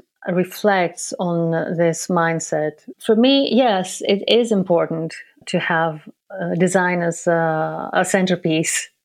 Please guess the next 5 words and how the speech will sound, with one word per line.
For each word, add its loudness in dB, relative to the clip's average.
in, 2
uh, 2
your 2
organization, -2
but -2